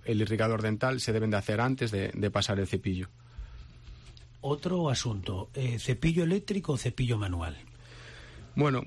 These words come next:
Speaker 1: mucha gente, incluso muchas casas comerciales nos venden que es mejor el, el cepillo eléctrico, pero en realidad se puede hacer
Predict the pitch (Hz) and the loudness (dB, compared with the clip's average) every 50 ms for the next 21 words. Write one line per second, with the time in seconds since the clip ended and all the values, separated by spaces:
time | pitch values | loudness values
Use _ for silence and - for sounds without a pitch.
0 | - - 143 139 139 131 - 143 131 - - 151 151 131 135 131 123 127 139 123 | -4 0 2 4 4 4 4 2 2 2 2 2 2 4 2 2 2 4 2 2
1 | - 135 139 139 127 143 127 117 - 143 127 135 127 - - 123 123 120 120 - | 4 4 4 4 4 4 2 2 2 0 2 2 0 2 2 2 2 2 2 2
2 | 139 143 135 127 127 113 120 120 117 113 123 131 127 127 120 120 113 - 123 117 | 2 2 4 4 2 2 2 0 0 2 4 4 4 6 4 4 2 2 2 2
3 | 113 117 117 113 - - 120 113 113 110 110 107 104 104 101 101 - - 120 110 | 2 2 2 2 2 2 2 2 4 4 4 4 2 2 2 0 0 0 0 2
4 | - 123 113 - 127 117 113 120 117 113 110 110 110 107 107 107 107 107 110 113 | 2 2 0 2 2 2 4 4 4 4 4 2 2 2 2 2 2 4 4 4
5 | 123 131 135 131 - 143 131 - 131 127 120 110 107 107 107 107 104 104 104 - | 4 2 2 0 -4 -4 -2 -2 -2 0 0 0 2 2 2 2 2 0 0 0
6 | 120 117 107 113 110 113 113 113 120 123 - 131 110 - 123 120 117 113 - 123 | 0 0 2 2 2 2 4 4 2 2 2 0 2 2 4 2 2 2 2 2
7 | 117 110 | 2 2